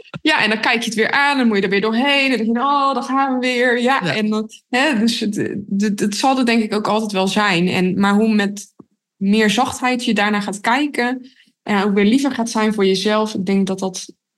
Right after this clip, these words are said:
Speaker 1: ja, dat, dat, daar ontstaat zoveel lef. Ja, ik, ik
Speaker 2: Mooi.
Speaker 1: weet niet. Ik vind het vrouw zijn echt,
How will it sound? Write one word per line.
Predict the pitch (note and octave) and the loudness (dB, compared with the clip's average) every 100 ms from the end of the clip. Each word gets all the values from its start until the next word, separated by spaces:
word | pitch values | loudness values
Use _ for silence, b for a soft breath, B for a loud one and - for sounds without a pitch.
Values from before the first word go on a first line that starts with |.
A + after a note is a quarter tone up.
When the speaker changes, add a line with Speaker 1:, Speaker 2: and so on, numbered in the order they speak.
| _ | _
Speaker 1:
ja, | G3 F#3+ D3+ - | -4 -2 -2 -4
dat, | G3+ G3+ | -4 0
dat, | G#3 G3+ | 0 -2
daar | - - - A#3 B3+ | -8 -10 -2 2 2
ontstaat | A#3+ A#3 - A3+ | 0 -2 -2 -4
zoveel | - C4 B3 F#3+ | 0 0 0 2
lef. | G#3 G#3 - - - _ _ _ _ _ _ _ _ _ _ | 2 0 -6 -12 -18 _ _ _ _ _ _ _ _ _ _
Ja, | - E3+ - - | -4 0 0 -4
ik, | - - | -6 -6
ik | - | -4
Speaker 2:
Mooi. | - F#3+ | 0 2
Speaker 1:
weet | F3+ | 2
niet. | F3+ - - - | 0 -4 -12 -16
Ik | - | -2
vind | G#3 F#3+ | 2 2
het | G3 | 0
vrouw | - G#3+ G#3 | 0 0 2
zijn | G3+ F3 _ _ - F#3 F#3 F#3 | 0 -4 _ _ -8 -2 0 0
echt, | F#3 G3+ - - | 0 -4 -4 -12